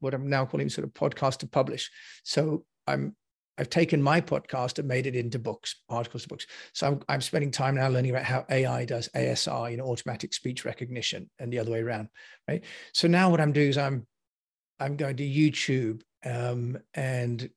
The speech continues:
to Wikipedia and to Quora and so on to see what other people are talking about in that space so that I can kind of get a guide. So I think the answer is that it's a little, I, I decided that it's not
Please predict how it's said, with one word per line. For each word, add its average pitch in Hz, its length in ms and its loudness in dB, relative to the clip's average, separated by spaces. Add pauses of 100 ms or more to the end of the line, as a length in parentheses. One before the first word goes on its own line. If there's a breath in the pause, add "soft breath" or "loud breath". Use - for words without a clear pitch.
to 127 460 0
Wikipedia 131 640 2
and 117 100 -6
to 123 60 -8
Quora 127 520 4
and 120 120 -4
so 131 180 -2
on 120 100 -4 (1400 loud breath)
to - 100 0
see 208 260 6
what 185 180 4
other 170 220 6
people 151 320 0
are 127 40 2
talking 147 640 0
about 107 420 -4 (760)
in 151 200 4
that 139 260 -4
space - 840 0 (280)
so 143 160 2
that 143 140 0
I 139 140 0
can 147 220 -2
kind 139 180 -2
of 127 100 -4
get 139 140 2
a 131 100 0
guide. 120 800 -2 (280 loud breath)
So - 140 2
I - 20 4
think 202 160 6
the 190 80 6
answer 180 240 6
is 160 100 6
that 165 140 4 (600 loud breath)
it's 170 180 2
a 165 40 8
little, 202 540 8 (400)
I, 151 200 0
I 165 180 2 (100)
decided 165 500 4
that 151 180 0
it's - 220 -4
not 175 240 4